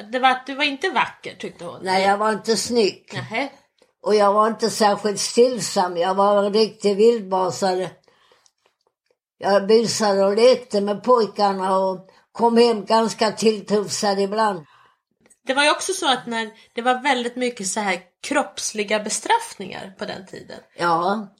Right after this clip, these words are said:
Speaker 2: man, eh, i skolan kunde, om man inte var som man skulle,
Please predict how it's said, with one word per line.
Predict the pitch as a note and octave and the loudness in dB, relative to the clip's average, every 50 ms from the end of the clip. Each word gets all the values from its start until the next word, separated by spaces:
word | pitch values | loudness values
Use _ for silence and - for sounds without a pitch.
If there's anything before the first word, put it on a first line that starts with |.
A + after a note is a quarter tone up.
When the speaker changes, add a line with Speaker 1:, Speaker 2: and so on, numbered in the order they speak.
| _ _ _ _ _ _ _ _ _ | _ _ _ _ _ _ _ _ _
Speaker 2:
man, | - F#3 G3+ G3+ - - - - - - - | 0 0 0 0 -2 -8 -14 -14 -14 -6 -2
eh, | G3 G#3 G#3 G3 G3 G3+ G3 F#3+ F3 E3+ E3 D3+ - - - - _ _ _ | 0 2 4 4 4 4 4 2 2 2 0 -2 -4 -8 -14 -20 _ _ _
i | - A3 G3+ | -2 0 0
skolan | - - - A#3+ B3 A#3 G3 F#3+ F#3+ G3 G3+ G#3+ G3+ G#3 | 0 0 2 2 2 2 2 0 0 2 0 0 -2 0
kunde, | - A3+ A3+ A3+ A3+ A3 G#3 - - G#3 | 2 2 4 4 0 -2 -4 -2 0 0
om | A3 A3 A3 | 2 2 2
man | A3 A3 A3+ A3+ | 2 2 2 2
inte | A3+ A#3 A3 A3+ A#3 | 2 0 0 0 0
var | A#3 A#3 A#3+ A3+ | 2 4 4 4
som | - - A3 G#3+ | 4 2 0 2
man | G#3+ G#3+ G#3+ | 2 0 0
skulle, | - - - A#3 A#3+ A#3 G#3 G3+ G3+ G3+ | -2 2 4 6 6 6 6 2 0 -2